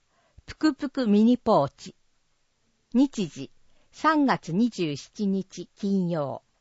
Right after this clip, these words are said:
午前十時から正午。場所、公民館、ぬくい南分館。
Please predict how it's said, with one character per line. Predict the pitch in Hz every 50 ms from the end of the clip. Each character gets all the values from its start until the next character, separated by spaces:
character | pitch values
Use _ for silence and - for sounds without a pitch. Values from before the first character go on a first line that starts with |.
| _ _ _
午 | 226 254 277 294 -
前 | 240 185 156 151
十 | 143 - 247 277 277 254
時 | 202 - 160
か | - - 143
ら | 127 123 120
正 | - - - 208 190 165 143
午。 | 127 120 117 113 110 _ _ _ _ _ _ _ _ _ _ _ _ _ _ _ _ _ _
場 | - 196 196
所、 | - - - 190 185 180 - - - - _ _ - _ _ _
公 | - - 302 320 311
民 | 302 302 294 269 240 214
館、 | - - - 147 139 135 139 - - _
ぬ | 208 233 302
く | - - - 240
い | 180 156 147
南 | 147 147 165 208 208 214 214 202 180
分 | 190 190 170 151 135
館。 | - _ - 135 131 127 120 127 -